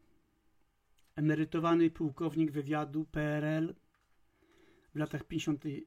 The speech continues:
trzeci do dziewięćdziesiątego, to rodzina Żydomasoni Piłsudczykiem Bosakiem, czy tylko przypadkowa zbieżność żydowskich nazwisk z posłem do Sejmu Krzysztofem Bosakiem.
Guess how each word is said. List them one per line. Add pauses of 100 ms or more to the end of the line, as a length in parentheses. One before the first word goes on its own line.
trzeci
do
dziewięćdziesiątego, (800)
to
rodzina (1000)
Żydomasoni
Piłsudczykiem
Bosakiem, (1300)
czy
tylko
przypadkowa
zbieżność
żydowskich
nazwisk (420)
z
posłem
do
Sejmu
Krzysztofem
Bosakiem.